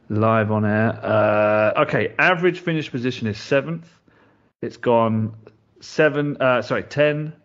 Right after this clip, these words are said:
six, five, four, seven, seven. So the last two years you finished seventh, and, and this, and this year you are looking like you're gonna win the final if, if projections are to be counted for. A two-week final. Um, so well done, man. You've really put it over the edge.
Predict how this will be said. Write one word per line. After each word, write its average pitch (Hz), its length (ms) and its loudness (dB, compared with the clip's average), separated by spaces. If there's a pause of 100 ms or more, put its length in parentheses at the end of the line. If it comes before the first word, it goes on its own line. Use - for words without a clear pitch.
(100)
six, - 600 -8 (200)
five, 123 480 2 (100)
four, 113 560 2 (240)
seven, 110 380 -2
seven. 101 420 -2
So - 140 -4
the 117 80 0
last 151 220 2
two 143 100 -2
years 123 260 -2
you 113 60 -8
finished 113 300 -8
seventh, 143 400 -4 (800)
and, 101 240 -4
and 101 200 -4
this, 131 280 -4
and 107 120 -4
this 127 160 -4
year 127 140 2
you 123 220 4
are 127 240 4
looking 117 300 -4
like 120 180 -2
you're 127 140 0
gonna 135 180 0
win 160 180 0
the 165 60 2
final 180 360 -2 (200)
if, 107 120 -10 (100)
if 110 180 -8
projections 113 640 -4
are 110 340 0 (540)
to - 80 -20
be - 80 -8
counted 95 260 -4
for. 85 200 -12
A - 20 -20
two-week 110 320 -2
final. 117 400 0 (720)
Um, 95 480 -2 (240)
so 113 180 0
well 147 160 2
done, 165 200 2
man. 120 340 -6
You've 120 180 -8
really 120 220 2
put 107 180 -2
it 98 60 2
over 110 160 0
the 104 140 2
edge. 120 240 0